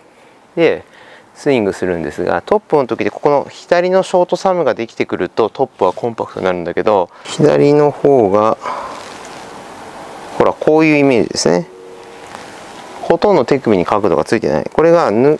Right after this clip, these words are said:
抜け、ここら辺から、こう、ちょっとこういう風に抜いてあげた方が、こう、クラブの可動域増えるんですよ。で、そうすると、クラブがここら辺で暴れてしまう。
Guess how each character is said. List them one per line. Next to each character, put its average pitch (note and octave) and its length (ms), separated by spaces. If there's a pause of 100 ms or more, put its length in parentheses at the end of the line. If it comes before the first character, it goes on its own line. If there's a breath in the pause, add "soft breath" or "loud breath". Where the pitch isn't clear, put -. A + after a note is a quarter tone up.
抜 D#3 160
け、 G#3+ 160
こ - 240
こ A#3 100
ら B3 100
辺 C4 220
か E3 140
ら、 D3+ 220 (840)
こ A#2 340
う、 - 60
ち - 80
ょ A#3+ 40
っ A#3 40
と - 200 (240)
こ G#3 140
う G3+ 40
い G#3 60
う - 20
風 F#3+ 200
に F2+ 200 (380)
抜 E3 220
い A3 100
て A3 80
あ G#3+ 60
げ G#3+ 120
た F#3 80
方 F2+ 160
が、 E2 140
こ E2 280 (220)
う、 - 20
ク - 80
ラ D3 140
ブ F2+ 80
の F2 160
可 A#2+ 220
動 B2+ 100
域 G#2 160
増 C3+ 140
え B2+ 80
る F2 100
ん - 40
で - 60
す - 60
よ。 - 140 (640 loud breath)
で、 F#3 60
そ B3 140
う B3 40
す - 100
る C#4+ 140
と、 C4 380 (520)
ク - 120
ラ D#3 140
ブ F#2+ 100
が F2 80
こ C3 160
こ D#3 80
ら D3+ 60
辺 C#3 180
で - 160
暴 G#2+ 240
れ G2+ 80
て G2 80
し - 100
ま E2+ 140
う。 - 60